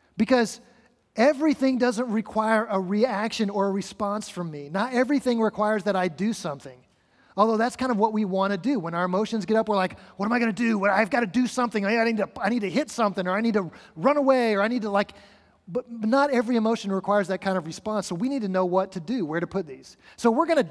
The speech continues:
we're gonna dig into our, our bag. This is Adam's emotional baggage, so this is like therapy for me. It's actually great. So, uh, we're gonna dig into my emotional baggage, and we're gonna, we're gonna examine some of these things and talk about 'em and put 'em on the shelf, okay?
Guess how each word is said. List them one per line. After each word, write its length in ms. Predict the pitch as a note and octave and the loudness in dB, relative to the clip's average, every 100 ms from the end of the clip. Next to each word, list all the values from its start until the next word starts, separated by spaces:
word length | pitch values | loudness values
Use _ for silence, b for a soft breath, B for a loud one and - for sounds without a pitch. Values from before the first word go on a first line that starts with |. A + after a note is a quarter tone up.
| F3+ | 0
we're 120 | C4 | 2
gonna 140 | D4 | 4
dig 220 | F3+ G#3+ B3+ | 4 2 2
into 300 | B3+ B3 A#3+ | 0 0 0
our, 340 | A#3+ F#3 G3 | 2 0 2
our 220 | G3 A3+ | 0 2
bag. 420 | G#3 F3+ A#3 G#3 - | 2 2 0 -4 -10
This 200 | E3 G#3 | -10 -6
is 120 | G3 | -4
Adam's 420 | A3 G3+ G#3+ G3 | 0 2 2 0
emotional 380 | G3+ G3 F#3+ G3+ | -2 -2 -2 -2
baggage, 440 | F#3+ F#3+ F3+ E3+ - | 0 0 0 -4 -4
so 300 | F3 D#3+ B B B G3 | -4 -4 B B B -8
this 100 | A#3 | -2
is 80 | |
like 200 | C#4+ A3+ | 0 0
therapy 300 | G#3+ D4+ - | 0 0 -2
for 120 | - D#3+ | -6 -6
me. 140 | D3+ | -8
It's 120 | D3+ | -4
actually 240 | A3 G#3 F3+ | -4 -2 0
great. 280 | A#3+ G3 | 0 -2
So, 180 | - D3+ - _ _ _ _ _ _ - B B - | -6 -8 -12 _ _ _ _ _ _ -20 B B 0
uh, 180 | G3 G3+ | 2 2
we're 120 | A3 | 2
gonna 140 | D4+ G#3+ | 2 2
dig 200 | C4 C#4+ | 2 0
into 180 | A#3 | 0
my 160 | A3 A3+ | 2 2
emotional 340 | A#3 A#3 A#3+ | 2 0 0
baggage, 440 | G#3 G#3 G#3 G#3 G#3+ | 2 4 4 0 -2
and 80 | G#3+ | 0
we're 80 | |
gonna, 260 | A3+ A3+ G3 G3+ | 0 0 -2 -4
we're 120 | A3 | 0
gonna 200 | B3+ G3 - - F3+ | 0 0 -4 -16 -12
examine 460 | E3 F#3+ A#3 A#3+ | -6 0 0 0
some 160 | - A3+ | 0 0
of 80 | G#3+ | 0
these 160 | G3+ | 0
things 280 | G#3+ G#3+ F#3 | -2 -2 -2
and 80 | F#3+ | 0
talk 200 | G#3 G3+ | 0 2
about 160 | G3+ | 2
'em 120 | G3 F3+ | 0 0
and 80 | |
put 120 | F3 G3 | -4 -2
'em 100 | F#3 | 0
on 120 | F3 | -2
the 80 | E3 | -2
shelf, 280 | F3 C3+ | -4 -4
okay? 300 | D#3 F#3 F#3+ | -4 -2 -2